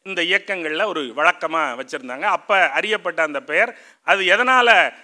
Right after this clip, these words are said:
எதோடு தொடர்புடைய பெயர் அப்படின்னா, மனு அப்படிங்கிற நூலுக்கு உரை எழுதிய உரையாசிரியரின் பெயர் குல்லூகப்பட்டர். அவர் எழுதிய உரை தான் ரொம்ப பிரபலமானது. அவர் எழுதிய உரை தான் பல்வேறு மொழிகள்லையும்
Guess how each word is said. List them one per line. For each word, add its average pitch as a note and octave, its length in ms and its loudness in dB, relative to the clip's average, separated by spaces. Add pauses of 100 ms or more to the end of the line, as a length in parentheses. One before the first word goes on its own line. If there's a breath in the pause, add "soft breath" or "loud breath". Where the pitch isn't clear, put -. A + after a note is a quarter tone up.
(140)
எதோடு A#3 440 6
தொடர்புடைய G#3 580 2
பெயர் F3+ 340 2
அப்படின்னா, E3+ 340 0
மனு G3+ 460 0
அப்படிங்கிற F3+ 420 -2
நூலுக்கு G3+ 500 -4
உரை G#3 260 2
எழுதிய G3+ 540 0 (260 loud breath)
உரையாசிரியரின் F#3+ 880 2
பெயர் F3+ 280 0
குல்லூகப்பட்டர். E3+ 760 -4 (540)
அவர் F3+ 220 2
எழுதிய A#3+ 360 2
உரை G#3 240 2
தான் A3+ 180 4
ரொம்ப G#3 220 2
பிரபலமானது. G3 680 0
அவர் G3+ 260 4
எழுதிய G#3+ 300 0
உரை F#3 220 0
தான் A3 200 0
பல்வேறு F#3 520 -4
மொழிகள்லையும் F#3+ 540 -4